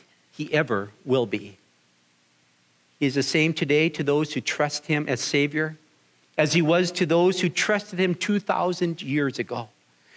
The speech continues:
We enjoy the same Savior and salvation that John Calvin and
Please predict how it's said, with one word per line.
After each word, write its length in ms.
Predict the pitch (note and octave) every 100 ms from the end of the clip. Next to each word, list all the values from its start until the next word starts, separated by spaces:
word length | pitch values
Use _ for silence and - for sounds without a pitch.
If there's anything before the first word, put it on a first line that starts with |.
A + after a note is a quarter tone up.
| - - -
We 280 | F3 B3+ C4
enjoy 420 | G3+ G3+ G#3 A3
the 100 | -
same 320 | - A3 G#3+
Savior 500 | G3 - G#3 G#3 G#3
and 100 | F#3+
salvation 600 | - F#3+ F#3+ G3+ G#3 G#3+
that 200 | F#3 D#3
John 320 | C3+ F#3 G3+
Calvin 580 | G3 - G3 G#3+ F#3+ E3+
and 140 | D#3